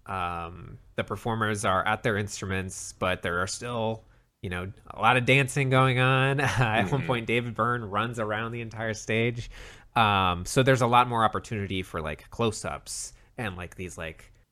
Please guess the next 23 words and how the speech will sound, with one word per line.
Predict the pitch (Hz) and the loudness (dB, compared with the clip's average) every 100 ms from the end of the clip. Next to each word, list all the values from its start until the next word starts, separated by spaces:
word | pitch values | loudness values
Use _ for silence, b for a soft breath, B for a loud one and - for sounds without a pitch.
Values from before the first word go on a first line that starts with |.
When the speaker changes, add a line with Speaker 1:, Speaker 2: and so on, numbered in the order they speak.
| _ | _
Speaker 1:
large, | 101 104 113 110 95 92 95 | -2 2 4 4 0 -6 -8
uh, | 90 | -8
sweeping | - - 127 117 104 | -10 -6 -4 -4 -6
camera | - 107 104 | -6 -6 -4
movements. | 85 78 73 76 - | -6 -10 -10 -12 -8
So | 110 | -8
it | |
feels | - 127 | -2 -2
like | 131 | -2
there's | 120 101 | -4 -6
a | |
lot | 87 87 | -2 -2
more | 107 85 | -2 -8
energy | 85 95 98 | -6 -8 -6
with | 107 101 | -8 -8
the | 82 | -8
way | 76 | -8
it's | - | -10
shot. | - - 80 113 - - - | -12 -10 -6 -6 -8 -14 -6
Speaker 2:
Okay. | 107 - 82 _ | -6 -6 -14 _
Speaker 1:
Um, | 92 87 82 58 73 - _ _ _ - - - | -8 -6 -10 -14 -16 -20 _ _ _ -20 -20 -4
but, | 117 104 - | 0 0 -2
uh, | 104 87 76 76 - | -4 -4 -4 -8 -12